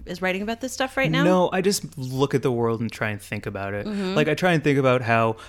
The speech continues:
Speaker 2: out of nowhere and we just accepted the idea of self-checkout at the grocery store. And it's like, well, that could be a job that could keep, keep somebody employed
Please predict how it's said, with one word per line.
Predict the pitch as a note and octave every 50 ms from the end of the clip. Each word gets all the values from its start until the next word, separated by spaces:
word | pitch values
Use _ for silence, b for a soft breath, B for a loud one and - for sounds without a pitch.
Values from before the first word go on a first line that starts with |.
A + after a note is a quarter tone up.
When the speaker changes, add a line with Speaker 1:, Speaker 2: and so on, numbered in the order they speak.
| B B B
Speaker 2:
out | C3+ D3
of | D3+ C3+
nowhere | B2+ B2 B2 A#2+ A#2+ B2+ A#2+ B2+ B2 B2 B2 A#2+
and | A#2 A2+
we | A2+ A2+
just | A#2 A#2 A2+ -
accepted | A2 - - - A#2+ A2 - - A#2+ G#2+
the | A2 A2
idea | G#2+ G#2+ G#2+ G#2+ G#2+
of | G#2 G2
self-checkout | - - - A2+ G#2+ - - - A2+ G#2+ - A#2 G#2+
at | G#2 G2+
the | - G#2+
grocery | G2 - G#2 G2+ G2 - - B2 B2+
store. | - - - - - - D#3 - B B B B B B
And | B B2+ A2+ A2+ A2+ A2+ A2+
it's | A2 - -
like, | A#2 A2 G#2+ -
well, | C3+ C#3 D#3 D#3+ D#3 D3 D3+ - - -
that | C#3+ C#3+ E3 E3 E3
could | - - - F#3+ E3 C#3+
be | C#3 D#3 D3 C#3+ C3+ C#3 C#3+ - -
a | C#3+ B2+
job | A#2 - B2+ A#2+ A#2+ A#2 A#2 A#2+
that | B2 A#2 A#2 -
could | - B2+ A2+ A2+ A2+ - C#3 B2
keep, | - B2+ C3 C#3+ - - -
keep | - D3+ D#3 D#3 -
somebody | D#3+ D#3 D3+ D3 C#3 C#3
employed | C3+ C3 - - B2 A#2 A2 A2 A2 A2